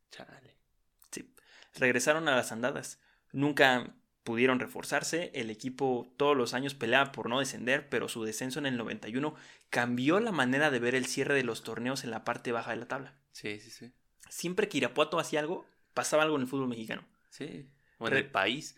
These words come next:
Speaker 2: en el país, sí.
Speaker 1: Ajá.
Speaker 2: Resulta que en los últimos años de la década de los ochentas, equipos como Atlas y Cruz Azul se vieron cerca de los últimos lugares. Atlas hasta descendió.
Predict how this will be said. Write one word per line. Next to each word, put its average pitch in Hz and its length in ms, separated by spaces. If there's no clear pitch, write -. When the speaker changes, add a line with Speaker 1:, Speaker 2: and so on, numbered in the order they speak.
Speaker 2:
en 127 140
el 120 160
país, 120 240
sí. - 160
Speaker 1:
Ajá. 127 320
Speaker 2:
Resulta 185 560
que 147 80
en 123 60
los 120 160
últimos 160 420
años 147 260
de 123 100
la 147 100
década 165 220
de 147 60
los 123 160
ochentas, 127 520
equipos 127 340
como 117 260
Atlas 143 300
y 110 60
Cruz 117 220
Azul 156 220
se 147 120
vieron 139 260
cerca 139 300
de 143 60
los 120 140
últimos 120 300
lugares. 151 320
Atlas 160 300
hasta - 160
descendió. - 500